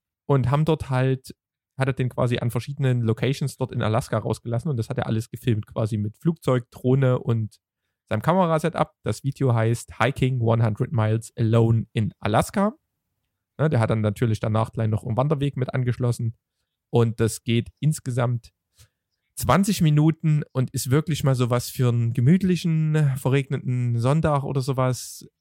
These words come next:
Entspannte Mucke, geile Naturaufnahmen und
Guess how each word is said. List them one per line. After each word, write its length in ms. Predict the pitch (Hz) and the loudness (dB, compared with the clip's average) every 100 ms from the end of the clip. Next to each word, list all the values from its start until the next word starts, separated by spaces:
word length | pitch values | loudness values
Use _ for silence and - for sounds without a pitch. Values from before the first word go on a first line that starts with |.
| - | -2
Entspannte 540 | 135 131 - 170 175 | 0 0 0 0 2
Mucke, 640 | 139 156 - 147 143 143 147 _ _ _ - | 2 2 2 2 2 0 -4 _ _ _ -2
geile 320 | - 151 147 | 2 4 4
Naturaufnahmen 1120 | 131 - 147 - 123 - 117 113 117 113 117 _ _ _ _ _ _ _ | 2 -2 -2 0 0 0 2 4 2 0 -4 _ _ _ _ _ _ _
und 640 | - 120 117 117 - - | 2 4 4 -2 -14 -18